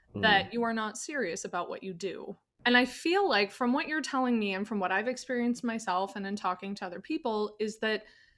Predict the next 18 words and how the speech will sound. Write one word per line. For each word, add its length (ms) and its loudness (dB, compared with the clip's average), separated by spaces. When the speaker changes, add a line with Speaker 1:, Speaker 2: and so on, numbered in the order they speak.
Speaker 2:
if 180 -4
you 680 4
do 240 4
other 240 -2
stuff, 760 -6
like, 140 2
Speaker 1:
Mm-hmm. 140 0
Speaker 2:
write 320 2
music 600 -6
or 80 -4
create 520 2
stuff 560 -2
or 220 -4
paint 360 -2
stuff 600 -4
or 220 -8
cook 320 4
stuff 540 0